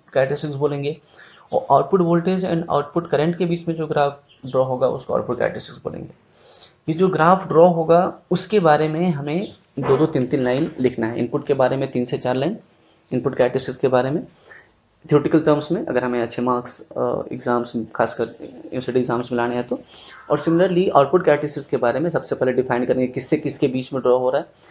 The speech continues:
then after क्या constant यानी क्या vary कर रहा है, और फिर तीनों regions output में specially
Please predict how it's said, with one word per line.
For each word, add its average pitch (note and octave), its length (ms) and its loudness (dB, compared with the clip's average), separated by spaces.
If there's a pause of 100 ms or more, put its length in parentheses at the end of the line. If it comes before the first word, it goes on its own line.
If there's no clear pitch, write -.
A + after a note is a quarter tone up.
(260)
then C#3+ 140 2
after D3+ 300 4 (120)
क्या C#3+ 180 4
constant C3+ 460 -2
यानी B2+ 180 0 (140)
क्या C3 160 2 (180)
vary B2 220 6
कर C3 160 2
रहा C3+ 120 0
है, E3+ 120 -10 (460)
और D#3+ 100 2
फिर G3 420 4 (360)
तीनों G3+ 320 2
regions E3+ 500 2 (160)
output D3+ 320 2
में D3 260 0
specially C#3+ 460 -4